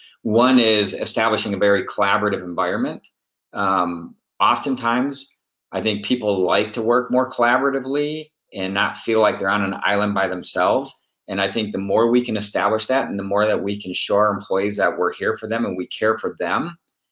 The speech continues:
we're looking out for them, 'cause if they're successful, we will be successful. Um, and if we can show that, then we reduce turnover and we're not a training ground.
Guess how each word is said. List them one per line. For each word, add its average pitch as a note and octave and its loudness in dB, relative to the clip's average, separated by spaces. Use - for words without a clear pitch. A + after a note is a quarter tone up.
we're G2 0
looking A#2 0
out A2+ 0
for G2 -8
them, G#2 0
'cause F2 -10
if F2 -4
they're A#2 2
successful, F#2 -4
we A#2+ -2
will A2+ 4
be A#2 -4
successful. C#3 -4
Um, G2 -2
and A#2 -2
if A#2 -6
we C3+ 0
can B2+ -2
show D#3 2
that, F#2+ 0
then G#2+ -2
we G#2 -2
reduce G#2 -2
turnover F#2+ 0
and F2+ -4
we're F#2 -4
not F#2+ 0
a F2 -2
training F#2+ -6
ground. D2 -8